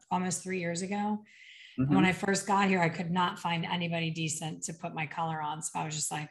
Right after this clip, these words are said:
Speaker 1: "Whatever, I'll do it myself." And I never, I've, I've owned a salon for thirty-two years. I never put my own color on. It is miserable. I mean, I have a white bathroom. I was getting it all over the place. And I've been doing this for thirty-five years. I couldn't wait for that damn timer to go off.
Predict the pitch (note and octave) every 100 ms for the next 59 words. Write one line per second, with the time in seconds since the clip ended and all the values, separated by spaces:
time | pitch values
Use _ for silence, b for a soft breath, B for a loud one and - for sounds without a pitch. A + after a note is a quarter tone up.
0 | - F#3 E3+ E3 E3 E3 E3 - D#3 -
1 | D#3+ E3 E3+ F3+ F3 E3+ F3 F#3 F#3 F#3+
2 | F#3+ F3 E3+ D3+ E3 D#3 D3+ C#3+ - D3+
3 | C#3+ D#3+ C#3+ C#3 D3 D#3 D#3 D3 D3 -
4 | C#3+ C#3 C#3 - D3 D3 D#3 _ B B
5 | B B B B - A3+ C#4+ C#4+ F#3+ E3+
6 | F3 G#3+ G3 D#3+ F#3 F3+ F#3 G3+ A3+ A3
7 | E3+ F#3 G3 - F3+ F#3+ - G3+ G3+ G3+
8 | G3+ A3 F#3+ F3+ F#3+ F#3 E3+ D#3 F3 A3
9 | G#3+ A3 A3 A3+ A#3+ C4 A3+ A3 A3 G#3+
10 | - F#3+ G3+ G3+ G3+ F#3+ F#3+ G#3+ C4 A3
11 | F#3+ - B B B B3 B3+ A#3 A3 G#3
12 | A#3+ - A#3+ A3+ A3 G#3 G3+ G3+ F3 F3
13 | F3 E3+ E3+ E3+ D#3+ D#3+